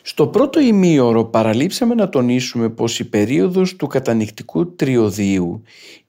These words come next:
είναι μια κινητή περίοδος, δηλαδή μέσα στη διάρκεια των ετών κάθε φορά εμφανίζεται σε διαφορετική χρονική στιγμή και αυτό γιατί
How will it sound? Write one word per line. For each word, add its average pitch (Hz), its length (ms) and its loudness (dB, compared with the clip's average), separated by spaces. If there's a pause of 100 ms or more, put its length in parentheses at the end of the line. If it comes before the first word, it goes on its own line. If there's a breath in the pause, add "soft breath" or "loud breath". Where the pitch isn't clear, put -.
(120)
είναι 185 360 2
μια 170 280 0
κινητή 147 640 0
περίοδος, 92 840 -2 (300)
δηλαδή 110 520 2
μέσα 156 340 0
στη 175 180 -6
διάρκεια 117 1000 0 (360 loud breath)
των 110 420 0
ετών 107 600 0 (420 soft breath)
κάθε 175 400 0
φορά 131 680 -2
εμφανίζεται 151 960 0 (200 loud breath)
σε - 260 -2
διαφορετική 113 1200 -2 (880 soft breath)
χρονική 117 580 0
στιγμή 113 680 -2 (300 loud breath)
και 135 160 0
αυτό 123 340 0
γιατί 156 600 0